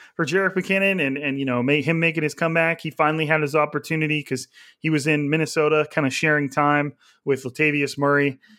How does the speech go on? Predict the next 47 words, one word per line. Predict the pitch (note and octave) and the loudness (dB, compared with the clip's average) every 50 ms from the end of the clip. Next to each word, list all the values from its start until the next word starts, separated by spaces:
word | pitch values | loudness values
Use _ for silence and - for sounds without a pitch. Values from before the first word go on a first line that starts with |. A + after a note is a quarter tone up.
| _ _ _ _ - | _ _ _ _ 0
And | D3 C#3 C#3 C3+ C3+ C3+ C3 B2+ C3+ | 2 2 4 4 4 2 2 0 -2
he | - B2+ C#3 D#3+ | -4 -6 -4 -4
finally | D#3 - D#3+ D3+ D3+ D3+ D3+ D3+ D3 D3 D3+ | -2 0 0 2 2 2 0 0 0 0 0
had | C#3 B2+ D#3 E3 D3 C#3+ C3 | -2 0 0 0 2 2 0
his | C3 D3+ D3 C#3 C3 B2 | 0 0 0 0 -2 -4
moment | C3 C#3+ C#3+ D3 D3+ D3+ D3 C#3 | -2 0 0 0 0 -2 -4 -6
to | - C3+ | -8 -8
come | C3 - D#3+ D3+ C#3+ C#3 C3 | -6 -2 -2 -2 -2 -2 -6
to | - - | -6 -6
the | C#3 C3+ | -8 -6
forty-niners | - - D3+ D3 C#3+ C#3 C#3+ C#3 C#3 C#3+ C#3 B2 | -2 -2 0 0 0 -2 -4 -4 -2 -4 -4 -4
and | C3 C3 | -6 -4
be, | A#2+ C3+ C#3 | -4 -2 0
like, | C3+ C3 B2+ B2 - _ _ _ _ _ _ _ - | 0 0 -2 -2 -6 _ _ _ _ _ _ _ -8
a | C3+ | -6
really | B2+ C3+ D3 D3+ D3+ C#3+ | -4 -2 -2 0 -2 -2
prolific | C#3+ - D3+ C#3+ C#3 D3+ D3+ D3+ - C3+ B2 - - | 0 0 0 2 2 2 0 0 -2 -6 -6 -4 -4
aspect | C#3+ C#3 C#3+ - - - D3 C3+ C3+ - - | -4 -4 -4 -4 -4 -2 -2 -2 -2 -4 -6
of | |
that | C3 C3+ C3+ | -4 0 2
offense. | C3+ C#3+ D3+ C#3+ - C#3 B2 B2+ - | 2 2 2 2 0 -2 -6 -4 -2
And | G#3+ B3 | 0 0
he | D4+ E4+ | 0 0
was | D#4+ - | -2 -4
still | - - F#3 D3 | 0 2 2 2
a | C#3 | 4
big, | C3+ C#3 C3 B2 B2 - _ | 4 2 0 0 -2 -8 _
big | - C#3 B2+ - | -6 -6 -4 -4
part | - D3 C3 B2 | -2 -2 0 0
of | A#2 | 0
Minnesota's, | A#2+ B2 A#2+ A2+ - - C#3 C3 A#2+ A2+ - | -2 -2 -4 -4 0 0 0 0 0 -2 -2
but, | - B2 A#2 - _ _ _ _ - - _ _ _ _ - | -2 -2 -2 -2 _ _ _ _ -20 -20 _ _ _ _ -4
and | - C#3 | 0 2
he | D3 | 4
never | D3+ D#3+ D#3+ E3 | 4 4 4 4
got | E3 E3 D#3+ - | 2 2 0 2
the | E3+ E3 | 2 2
opportunity | D#3+ D#3 D#3+ D#3 - G3+ G#3 F#3 D3 | 2 0 -2 -4 -4 -2 -2 0 -2
because | B2+ B2+ B2 C#3+ C3+ | -2 -2 -2 -2 -2
he | C3 | 0
got | C#3+ C#3+ C3 | 0 0 2
hurt | C3+ D#3+ D#3 - - _ _ _ _ | 2 0 0 -2 -6 _ _ _ _
right | - A#2+ B2+ C3+ D3 D#3+ D#3 | -12 -6 -2 0 0 0 0
before | D3+ C#3+ - E3+ E3 D#3 | -2 -4 0 0 0 0
the | D3 C#3 | 0 -2
season | - - E3 D#3 D3 D3 | -6 -6 -6 -4 -4 -4
started. | C#3+ - - D#3 D3+ C#3 A#2+ | -4 0 0 2 2 2 2